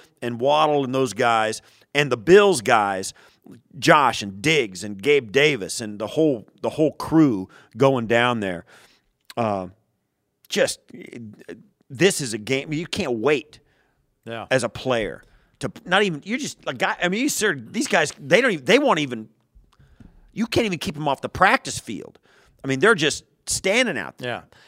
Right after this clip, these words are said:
Speaker 2: And I will say this, too. Coach McDermott addressed the media today prior to today's practice. And after he declared Hyde out and Jackson out, he was invariably asked right after that,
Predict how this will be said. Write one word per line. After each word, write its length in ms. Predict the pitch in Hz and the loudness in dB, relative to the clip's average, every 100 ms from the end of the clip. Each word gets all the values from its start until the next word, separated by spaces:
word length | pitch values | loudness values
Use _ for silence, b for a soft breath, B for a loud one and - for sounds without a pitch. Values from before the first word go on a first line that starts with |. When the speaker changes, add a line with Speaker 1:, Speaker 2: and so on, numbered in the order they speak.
| b | b
Speaker 2:
And 140 | 151 | 2
I 60 | 185 | 4
will 160 | 185 190 | 6 2
say 220 | 180 160 | 0 0
this, 220 | 156 - | 0 -4
too. 320 | - 156 139 | -4 -4 -4
Coach 320 | 131 151 151 139 | -4 -4 -4 -6
McDermott 420 | 120 151 147 123 | -10 -8 -8 -8
addressed 360 | 110 135 120 | -6 -6 -6
the 80 | 135 | -10
media 360 | 127 156 131 117 | -10 -8 -8 -8
today 540 | - 120 151 123 120 | -10 -4 -2 -2 -6
prior 440 | 127 - 147 151 127 | -10 -6 -4 -4 -4
to 200 | 123 104 | -6 -8
today's 420 | - 127 120 - | -10 -6 -6 -8
practice. 760 | - 156 165 - 107 104 - b b b b b b _ | -6 -6 -6 -8 -12 -12 -18 b b b b b b _
And 260 | 131 123 117 | -10 -10 -10
after 400 | 120 151 - 139 | -8 -8 -6 -6
he 180 | 139 139 | -6 -10
declared 640 | 117 - 156 170 139 127 | -10 -6 -4 -2 -4 -6
Hyde 380 | - 135 139 139 | -6 -4 -2 -2
out 320 | 131 123 135 | -2 -4 -6
and 100 | 131 | -10
Jackson 440 | 104 135 147 - 135 | -8 -6 -6 -6 -8
out, 340 | 117 117 120 b b b b b | -6 -8 -10 b b b b b
he 140 | - 123 | -14 -6
was 180 | 131 120 | -6 -6
invariably 640 | 117 135 139 131 117 123 | -2 -2 -2 -4 -6 -6
asked 280 | 123 120 - | -4 -6 -6
right 200 | 127 117 | -4 -4
after 340 | 139 151 143 | -4 -4 -4
that, 400 | 120 113 117 - | -2 -2 -4 -8